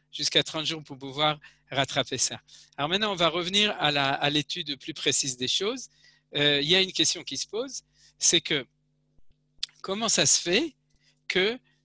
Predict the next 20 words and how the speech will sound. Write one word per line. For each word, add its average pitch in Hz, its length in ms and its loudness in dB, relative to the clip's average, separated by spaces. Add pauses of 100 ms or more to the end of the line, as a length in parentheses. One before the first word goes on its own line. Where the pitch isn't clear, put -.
(140)
euh, 147 240 -2
je 139 80 0
vais 190 80 0
poser 208 200 2
cette 196 200 4
question, 214 240 0
après 202 240 0
je 175 60 0
vais 175 60 0
commencer 175 360 -2
à 175 60 4
donner 165 220 0
le 156 80 -2
développement 147 540 -2
de, 135 220 -6 (380)
de, 135 360 -4
de 143 80 -4
l'étude, 139 360 -2
de 160 80 -2
l'idée. 202 380 2